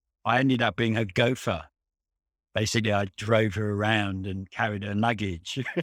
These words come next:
<laughs> for a free place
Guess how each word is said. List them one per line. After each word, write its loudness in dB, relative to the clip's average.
<laughs> -2
for 0
a 0
free 4
place 0